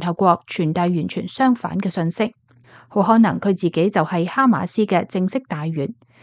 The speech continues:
甚至佢知道所有人質嘅下落。另外，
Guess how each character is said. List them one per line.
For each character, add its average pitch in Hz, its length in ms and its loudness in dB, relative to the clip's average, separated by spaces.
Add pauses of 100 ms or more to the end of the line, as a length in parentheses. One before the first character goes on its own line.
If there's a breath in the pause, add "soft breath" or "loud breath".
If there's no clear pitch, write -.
(140 soft breath)
甚 175 240 0
至 185 180 2
佢 185 160 0
知 240 200 0
道 180 260 0
所 220 200 -2
有 262 200 -2
人 175 320 -6
質 170 200 -4
嘅 165 140 -6
下 165 160 -4
落。 156 300 -2 (1040 soft breath)
另 190 160 2
外， 180 260 2